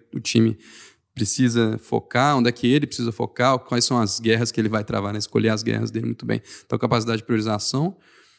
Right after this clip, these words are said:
E uma outra, é, soft skill, que é engraçado que eu não, não sei se dá pra descrever como soft skill, é senso de urgência.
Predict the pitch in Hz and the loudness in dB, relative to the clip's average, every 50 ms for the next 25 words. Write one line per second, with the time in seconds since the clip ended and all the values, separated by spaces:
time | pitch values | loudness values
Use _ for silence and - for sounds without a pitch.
0 | _ _ _ _ - 127 135 143 131 127 131 131 - 123 123 117 110 107 107 - | _ _ _ _ 2 4 4 6 6 6 4 4 4 2 4 4 4 2 0 -2
1 | - 117 107 107 107 104 - - 110 110 - - - - 139 143 147 127 - - | -2 0 0 0 0 0 0 0 0 -2 -2 -8 -6 0 2 2 2 0 -2 0
2 | 131 123 117 113 113 117 110 107 - - 113 110 - 113 113 110 110 120 117 117 | 2 2 4 4 4 4 2 2 0 -2 -4 -4 -2 -2 -2 -2 -4 -4 -6 -8
3 | 113 - - 110 - - 117 107 - - - - 110 - - 123 113 104 - - | -8 -8 -6 -6 0 2 2 2 2 -2 -2 2 2 4 4 2 -2 -2 -2 -4
4 | - - 110 104 104 107 - 107 101 - - 107 98 - - - 139 147 - _ | -2 -2 -2 -2 -2 -2 -2 -4 -2 0 -2 -2 -2 -4 -6 -6 -6 -8 -8 _
5 | _ _ _ - _ _ _ _ - 110 107 - - 143 127 - 151 165 131 110 | _ _ _ -20 _ _ _ _ 2 4 4 6 4 4 2 4 2 2 2 2
6 | 110 104 101 - - - | 2 0 0 0 -4 -6